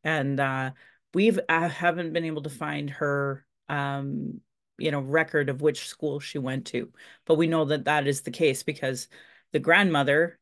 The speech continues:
and, like, that generation, nobody went to school because they could hide enough not to go. So they were all illiterate. So Darcy's grandmother that passed away, she actually didn't know how to read,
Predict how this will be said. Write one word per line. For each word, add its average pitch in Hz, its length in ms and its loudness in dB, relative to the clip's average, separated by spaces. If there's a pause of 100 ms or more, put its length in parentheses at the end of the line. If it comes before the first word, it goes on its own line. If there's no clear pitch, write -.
and, 135 360 -2
like, 131 380 -8 (120)
that - 180 0
generation, 143 720 2 (100)
nobody 156 540 4
went 127 220 -6
to 131 80 -10
school 98 340 -6
because 139 320 -4
they 139 140 -2
could 139 140 -2
hide 139 320 -2
enough 135 380 -6
not 139 300 -6
to - 100 -16
go. - 320 -6 (720)
So 151 480 4 (480)
they 180 200 0
were 165 160 4
all 143 180 2
illiterate. - 560 -2 (200)
So 165 240 -2 (320)
Darcy's 147 380 -2
grandmother 139 460 -2
that 131 180 -6
passed 123 300 -8
away, 127 160 -4
she 135 160 -8
actually 139 220 -6
didn't 135 220 -6
know 131 120 -10
how 139 80 -8
to 131 60 -8
read, - 360 -12